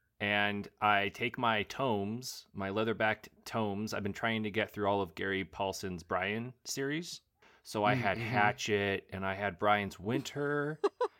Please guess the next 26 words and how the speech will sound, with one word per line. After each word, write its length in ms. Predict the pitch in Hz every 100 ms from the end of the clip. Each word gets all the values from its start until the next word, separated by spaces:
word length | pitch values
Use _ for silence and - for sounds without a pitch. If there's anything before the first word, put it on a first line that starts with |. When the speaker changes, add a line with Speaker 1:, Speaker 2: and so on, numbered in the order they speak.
| 440 - 440
Speaker 1:
And 460 | 113 113 110 110 -
I'm 200 | 117 110
sitting 460 | 101 - 156 180 175
down 460 | 160 151 151 151 156
on 280 | 127 123
the, 460 | 120 123 120 117 110
um, 420 | 127 117 110 104 - - - _ 381 - _ _ - -
I'm 100 | 123
sitting 320 | 117 151 156
down 300 | 147 147 151
on 180 | 147 143
the 320 | 135 131 120 107 - 131 110 -
beach 320 | 139 190 - _ _ _ _
chair, 480 | - - 107 104 151 - _ _
and 100 | 165
I'm 120 | 185 190
just 220 | 180 -
sitting 300 | 214 220 214
there, 360 | 143 123 170 - _
and 140 | 139 151
these 160 | 135
Romulans, 960 | 127 143 196 196 143 117 104 160 - - - _ -
um, 360 | 131 127 120 110
they 200 | 127 151
introduce 540 | 170 143 123 190 -
themselves, 800 | 135 113 - 98 90 104 151 -